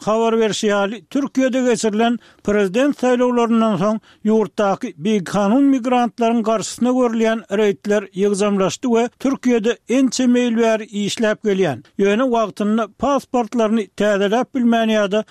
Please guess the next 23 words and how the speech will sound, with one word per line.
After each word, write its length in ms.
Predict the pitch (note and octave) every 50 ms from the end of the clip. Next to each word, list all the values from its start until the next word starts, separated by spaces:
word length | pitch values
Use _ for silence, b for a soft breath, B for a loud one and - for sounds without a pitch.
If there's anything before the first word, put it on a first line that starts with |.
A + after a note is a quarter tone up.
| b b
başga 360 | - G3 F#3+ - - C#4 B3+ F#3
sebäpler 480 | - B3+ B3 B3 A#3+ - - B3 A3+
esasynda 680 | A3 G#3+ D#3 A#3 B3 A3 G#3 E3+ G#3+ G#3+ G3 G#3 A#3 - b b b b -
bir 180 | A3 A3+ A3
kanun 440 | - - G#3+ G3+ G3+ G3+ A#3+ C4+ C4
ýagdaýy 400 | C4 C4 B3 A#3 A3+ A#3+ A#3 A3+
düşen 320 | G#3 - - A3 A3 A3+
türkmenler 680 | - - G#3+ G#3 - - G#3+ G3+ G3 F#3+ F#3 G3+ G#3 A3+ b b b
bu 40 | C4
ýurtdan 500 | C4+ C#4 C4+ B3+ - - - A3+ A3+ A3+ - -
köpçüliklerin 880 | - A3+ G#3+ - - - G#3+ G3+ G3+ - - G3+ F#3+ G#3 A3+ G#3 - - G3+
deportasiýa 720 | G3+ G3 - - G#3 F3+ D3 - - C4+ C4+ A#3+ - B3
edilmek 360 | A3+ G#3 A3+ G#3+ G#3+ A3 G#3 -
howpy 360 | - - A3 G3+ F#3 - -
bilen 260 | A3+ G3+ F3+ G3 G3+ G3+ - -
ýüzbeýiz 460 | F#3+ G3 G3 F#3+ G3 G3 G3 F#3+ F#3
boldy. 340 | G3 F#3+ F#3 E3+ D#3 A#2+ - _ b b
Habarçy 460 | - G3 G3 G3+ G3+ F3+ - - C#4
bilen 240 | C#4+ C#4 C4+ C4+ B3
gürleşen 540 | C4 B3+ B3 A#3+ A3 E3 A3+ A3+ A#3 A#3+ - b b b b
öňkü 340 | A3+ G#3+ G#3 F#3+ D#3 - C4+
migrantlaryň 720 | C#4+ C4+ A3+ B3+ B3+ B3 A#3+ A3+ - A#3+ A3+ A3 A3+ A#3+ F#3+
aýtmaklaryna 800 | - G3+ G3 F#3 - - G3+ F#3+ D#3 - G#3 F#3+ F3+ A3 B3+